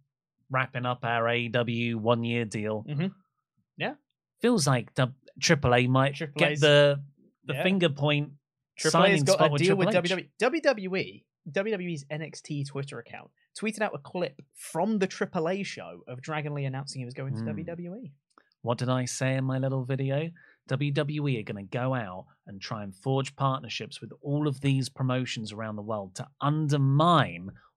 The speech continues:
Speaker 1: one of the things A E W has as a unique strength,
Speaker 2: Mm-hmm.
Speaker 1: and that is their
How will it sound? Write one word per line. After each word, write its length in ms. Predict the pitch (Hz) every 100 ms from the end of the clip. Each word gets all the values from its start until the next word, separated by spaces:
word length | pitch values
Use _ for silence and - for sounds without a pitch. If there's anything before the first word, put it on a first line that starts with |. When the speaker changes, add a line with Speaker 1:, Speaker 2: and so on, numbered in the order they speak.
| -
Speaker 1:
one 180 | 107
of 120 | 117 113
the 100 | 135
things 380 | - 92 95
A 60 | 101
E 80 | 95
W 280 | 98 104 107
has 220 | 101 110
as 140 | 117 120
a 60 |
unique 360 | 120 127 131 135
strength, 440 | - 240 226 - -
Speaker 2:
Mm-hmm. 380 | 123 123 -
Speaker 1:
and 100 | 226 226
that 120 | 98
is 160 | 117
their 380 | - 247 220 -